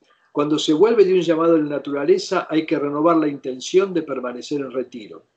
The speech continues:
O sea, cuando uno vuelve del baño, ¿no? Y de hacer la ablución. Bueno, los secretos y la realidad del ayuno. Bueno, esta parte es, es la más, este,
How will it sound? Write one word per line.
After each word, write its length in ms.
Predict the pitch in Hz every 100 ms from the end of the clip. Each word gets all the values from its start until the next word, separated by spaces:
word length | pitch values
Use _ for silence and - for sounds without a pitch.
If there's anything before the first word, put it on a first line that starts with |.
| _ _ _ _ _ _ _ _
O 40 |
sea, 120 | 143
cuando 200 | 131 139
uno 120 | 160 143
vuelve 260 | 151 139
del 160 | 123 110
baño, 340 | 104 - 120
¿no? 300 | 147 220 - -
Y 80 | 117
de 100 | 117
hacer 260 | - 127
la 100 | 120
ablución. 480 | 113 110 - 123 - - _ _ _ _
Bueno, 320 | 185 175 139
los 180 | 165 175
secretos 600 | 214 208 277 277 254 -
y 60 | 190
la 80 | 165
realidad 400 | 165 156 185 180
del 120 | 156
ayuno. 420 | 156 139 123 - -
Bueno, 240 | 202 208
esta 280 | 202 254 285
parte 320 | 294 - 254
es, 280 | 226 - _ -
es 140 | 180
la 160 | 196 180
más, 360 | 190 196 -
este, 920 | 170 156 - 139 131 123 120 110 101